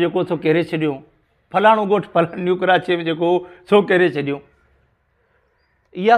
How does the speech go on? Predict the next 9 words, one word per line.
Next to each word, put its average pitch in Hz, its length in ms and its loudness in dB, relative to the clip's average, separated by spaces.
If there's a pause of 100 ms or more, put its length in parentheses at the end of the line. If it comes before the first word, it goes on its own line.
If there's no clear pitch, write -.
سوچ 208 340 0
رکندي، 214 340 0 (240)
جڏهن 185 420 0
ٻه 196 160 6
هزار 208 200 4
اٺ ۾ 196 200 -2 (320)
پهرين 214 360 2
ڪيبنيٽ ۾ 214 380 2 (340)
مون 202 260 -2